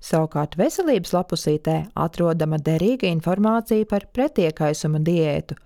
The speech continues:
un veselīga pavasara pirmās gārsas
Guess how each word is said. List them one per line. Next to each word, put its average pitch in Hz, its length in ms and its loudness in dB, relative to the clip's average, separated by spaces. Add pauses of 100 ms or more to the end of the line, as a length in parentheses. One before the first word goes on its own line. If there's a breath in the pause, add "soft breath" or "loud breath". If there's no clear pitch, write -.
(440 soft breath)
un 156 200 2
veselīga 294 640 0
pavasara 254 640 0 (120)
pirmās 156 480 0
gārsas 233 540 0